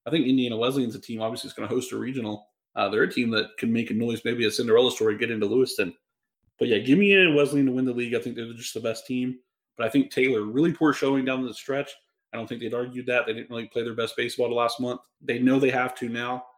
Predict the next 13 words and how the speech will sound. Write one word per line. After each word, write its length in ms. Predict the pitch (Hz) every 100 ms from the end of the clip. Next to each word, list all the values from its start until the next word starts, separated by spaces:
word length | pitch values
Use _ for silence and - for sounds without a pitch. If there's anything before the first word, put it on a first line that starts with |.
| _
It's 200 | - 107
a 40 | 117
winner, 400 | 120 123 117 107
you're 140 | 117
done, 340 | 117 123 127 120
and 320 | 107 107 107
I 60 | 113
like 180 | 120 -
Taylor 240 | 120 120
to 60 | 113
get 100 | 120
it 80 |
done. 180 | 120 113